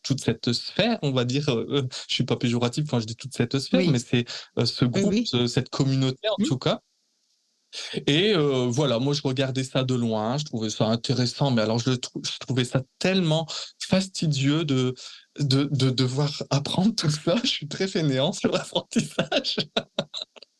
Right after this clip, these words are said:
Speaker 1: <laughs> Et donc, euh, bah, je regardais ça de loin et je le, je le voyais s'amuser, à prendre de plus en plus de plaisir à, à manipuler,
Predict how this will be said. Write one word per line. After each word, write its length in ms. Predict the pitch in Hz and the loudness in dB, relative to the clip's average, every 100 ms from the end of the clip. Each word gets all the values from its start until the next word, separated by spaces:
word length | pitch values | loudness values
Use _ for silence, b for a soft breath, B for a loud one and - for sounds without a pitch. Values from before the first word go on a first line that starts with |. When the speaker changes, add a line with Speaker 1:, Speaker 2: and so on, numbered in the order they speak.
| _ | _
Speaker 1:
<laughs> 680 | - - - - - 269 - | -18 -8 -6 -6 -2 -2 0
Et 140 | 160 160 | 0 0
donc, 420 | 156 196 240 - | 2 2 0 0
euh, 300 | 160 156 151 151 _ - | 0 0 -2 -6 _ -2
bah, 140 | 156 156 | 0 0
je 60 | |
regardais 360 | 165 151 147 147 | 0 0 2 0
ça 200 | 147 139 | 0 0
de 80 | 127 | 0
loin 340 | 117 120 127 | 2 2 2
et 120 | 156 | 2
je 60 | 139 | 2
le, 220 | 123 123 123 | 2 2 2
je 120 | 120 | 2
le 120 | 120 | 2
voyais 320 | 123 120 120 | 2 4 2
s'amuser, 640 | 123 120 127 120 107 120 202 | 2 2 2 0 0 2 2
à 120 | 143 | 2
prendre 240 | - 135 131 | 0 -2 0
de 100 | 127 | -2
plus 260 | - 147 | -2 -2
en 80 | 143 | -2
plus 200 | - 156 | -4 -4
de 100 | 143 | -2
plaisir 460 | 139 135 131 143 196 | -2 -2 0 0 0
à, 460 | 127 123 127 120 | 0 -2 -2 0
à 40 | 120 | 2
manipuler, 800 | 123 131 147 151 139 117 170 | 2 2 0 -2 0 2 2